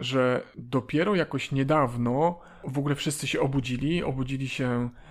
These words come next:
sprzedawcy, obudzili się marketerzy, obudzili się właściciele biznesu, w ogóle wszyscy się obudzili, że opowiadanie historii może im pomóc w budowaniu firmy, z tym, że brakuje tutaj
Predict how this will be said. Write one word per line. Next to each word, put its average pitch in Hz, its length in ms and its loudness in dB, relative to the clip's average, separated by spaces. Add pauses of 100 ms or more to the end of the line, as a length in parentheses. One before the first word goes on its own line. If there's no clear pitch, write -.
(680)
sprzedawcy, 135 800 0
obudzili 127 360 -4
się - 160 -6
marketerzy, 127 1120 -2
obudzili 131 460 -6
się 123 380 -4
właściciele 127 540 -4
biznesu, 123 680 -4
w 143 80 -12
ogóle 135 160 -4
wszyscy 147 360 -6
się 143 120 -4
obudzili, 135 500 -2
że 139 280 -2 (340)
opowiadanie 147 540 0
historii 156 840 0
może 147 300 -2
im 131 140 -4
pomóc 147 720 -2
w - 180 -14
budowaniu 127 960 0 (420)
firmy, 143 480 0 (160)
z - 180 -10
tym, 170 220 0
że 151 360 0 (300)
brakuje 240 500 2
tutaj 147 540 0